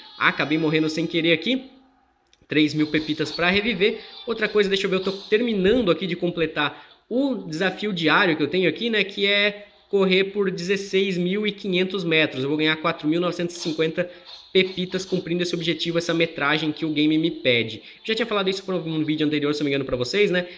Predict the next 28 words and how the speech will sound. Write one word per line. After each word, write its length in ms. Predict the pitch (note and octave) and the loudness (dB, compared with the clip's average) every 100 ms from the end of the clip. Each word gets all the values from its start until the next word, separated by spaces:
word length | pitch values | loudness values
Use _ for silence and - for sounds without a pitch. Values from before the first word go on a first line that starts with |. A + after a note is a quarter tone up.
| - | -6
Compensa 400 | E3+ D#3+ F3 G3 G3+ | -4 -2 -2 -2 -2
muito 380 | E3 F#3 G3 | 2 2 2
todo 180 | E3 D#3 | -2 -2
dia 100 | D3+ | 0
você 200 | D#3 D#3 | -2 -2
entrar 200 | D3 D#3 | -2 0
no 120 | D#3 | 0
jogo 240 | C#3+ D#3 E3 | 2 0 2
e 60 | |
jogar 280 | D#3 D3+ C#3+ | 0 0 0
essa, 220 | D3+ - D3 - - | -2 -2 -4 -4 -8
esses 240 | - - C#3+ | -10 -8 2
gameplays 520 | D#3 D3+ C#3+ D3 C#3+ | 4 4 2 2 2
aí 120 | C#3+ | -2
suficientes 520 | - D#3 D3+ C#3+ D3 | -4 -8 -2 -2 -2
pra 120 | - | -4
você 360 | D3 D3 D#3 D3 - - - - | -6 -2 -2 -2 -8 -18 -10 -2
fazer 180 | B2+ | 0
essa 160 | C#3+ D3+ | 0 2
metragem, 520 | C#3 C3 D3 E3+ D#3 | 0 2 2 2 0
porque 140 | - C#3+ | -2 -4
às 80 | |
vezes 140 | D3 D3+ | -4 -4
você 100 | D3+ | 0
ganha 220 | D3+ E3 | 2 0
até 180 | D#3 E3+ | 0 -2
cinco 400 | E3+ G3+ G3+ G3+ | -2 -6 -4 0
mil 400 | F3 F#3 G3 | 2 2 0